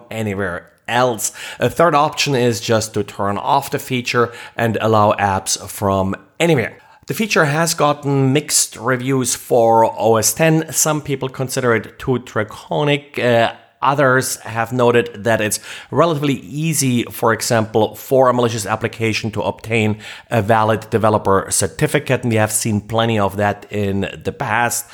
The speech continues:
Also, it's still rather easy for a user to install any application by just right-clicking it and providing an administrator password.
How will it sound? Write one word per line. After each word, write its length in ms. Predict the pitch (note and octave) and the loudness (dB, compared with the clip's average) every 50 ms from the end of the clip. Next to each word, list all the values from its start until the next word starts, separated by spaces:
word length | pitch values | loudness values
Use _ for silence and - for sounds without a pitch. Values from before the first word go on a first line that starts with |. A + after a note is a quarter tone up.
| - - - - - - | -18 -16 -16 -16 -8 -2
Also, 320 | - A2+ A2+ G#2 A2 A#2+ | 2 2 2 4 4 2
it's 300 | G#2+ G#2 - - - - | 2 2 0 -4 -4 -4
still 440 | - - - C3+ B2 A#2+ A#2 A2+ - | -4 -2 2 4 4 4 4 2 0
rather 520 | - G#2 G2+ G#2+ A#2 A2 G#2+ G#2+ A2 A2 G2+ - - | -4 -6 0 2 2 4 4 4 2 0 -2 -4 -6
easy 460 | D#3 E3 E3 D#3 - C#3 C#3 C3 B2 | -4 -2 -2 0 0 0 0 0 -2
for 540 | - - - - - C3 B2+ A#2+ A#2 A2+ A2+ - - | -4 -6 -12 -4 0 2 4 4 6 4 2 2 -2
a 60 | G#2+ | -4
user 720 | A2+ A2 G#2+ A2+ A2 A2 G2+ - - A2 G#2+ G#2 - G2+ F#2+ | -4 -2 -2 -2 -2 -2 -2 -2 0 0 0 0 0 -4 -6
to 100 | - A2 | -6 -6
install 800 | G#2 G2+ - - - - G#2+ A2 A2+ A2+ A2+ G#2+ F#2 - - _ | -4 -4 -4 -2 0 2 2 4 4 4 2 0 -2 -8 -10 _
any 280 | - B2 C3 C3+ C3 B2 | 0 2 4 4 6 4
application 720 | A#2+ A#2 - A#2+ G#2 - A2 A2+ A2 G2+ - - G#2+ G2 - - - - - - - | 4 2 0 -4 -6 -4 -2 0 0 0 0 -2 -4 -4 -4 -8 -18 -20 -10 -4 0
by 100 | G#2+ G#2 | 0 2
just 320 | G2+ A2 G2 F2 - - - | 2 0 -2 -2 -4 -8 -10
right-clicking 760 | F2+ F#2 F2 F2+ G#2+ A#2 A#2+ A#2+ - - B2 A2+ A#2 B2 A#2+ | -8 -6 -2 2 2 2 2 0 -2 -2 -2 -2 0 0 0
it 220 | A2 G#2+ G#2+ - - | 0 0 -2 -4 -6
and 180 | - G#2 G2 | -6 -6 -4
providing 600 | - A2 G#2 F#2+ G2 G2+ F#2+ G2 G2 G#2 G2 F#2 - | -2 0 0 2 2 2 2 2 2 0 0 -2 -4
an 400 | - F#2 F#2 F#2 F#2 F2+ F2+ - - | -4 -4 -2 -2 -2 -2 -4 -6 -6
administrator 960 | F#2 F2+ F#2+ A2 C3 C#3+ C#3+ - - - - A#2 G#3 G3+ G3+ F#3 F3+ - - - - | -6 -4 0 2 4 4 2 2 0 0 2 2 2 2 2 0 0 -2 -6 -12 -16
password. 580 | - - F#2 F2 F2 - - F#2 E2+ - - | -12 -10 -10 -8 -8 -10 -10 -12 -12 -14 -16